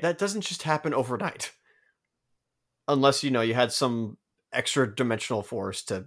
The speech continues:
do that, or extraordinary force to do that. But regardless,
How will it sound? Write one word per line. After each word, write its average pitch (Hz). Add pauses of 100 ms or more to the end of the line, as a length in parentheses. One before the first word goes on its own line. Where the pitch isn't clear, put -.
(100)
do 98
that, 98
or 98
extraordinary 98
force 98
to 104
do 92
that. 92
But 113 (540)
regardless, 156